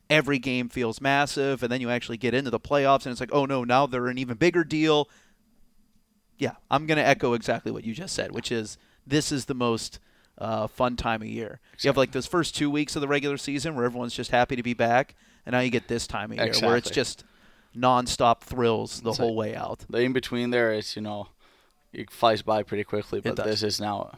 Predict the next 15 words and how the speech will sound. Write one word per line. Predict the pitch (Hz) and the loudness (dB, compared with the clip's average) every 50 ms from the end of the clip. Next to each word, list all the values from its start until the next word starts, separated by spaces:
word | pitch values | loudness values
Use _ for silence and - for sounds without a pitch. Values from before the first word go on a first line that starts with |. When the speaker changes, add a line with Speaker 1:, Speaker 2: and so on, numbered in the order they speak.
| - - _ | -20 -20 _
Speaker 2:
you | - - | -14 -14
know, | - - - - - - | -14 -14 -14 -16 -18 -18
this | - 107 107 | -16 -14 -12
is, | 104 98 - - - - - | -10 -8 -8 -8 -8 -10 -12
like | 104 107 | -12 -10
you | 123 | -8
said, | 120 - - - _ _ _ _ _ _ - - - 135 - | -8 -8 -8 -10 _ _ _ _ _ _ -20 -20 -20 -12 -6
every | - 110 107 117 | -2 0 0 0
game | 107 110 113 110 104 | 2 0 0 -2 -2
counts, | - - 110 110 110 110 110 - - | -4 -4 -2 -2 -2 -2 -2 -4 -6
and, | 104 104 98 104 110 - | -6 -8 -8 -10 -12 -14
and | - 104 104 - _ _ _ _ _ _ _ _ _ _ _ | -14 -14 -16 -18 _ _ _ _ _ _ _ _ _ _ _
it's | - - | -18 -16
fun | - - 104 95 | -14 -12 -12 -10
times. | - - - - - - | -10 -10 -10 -10 -12 -14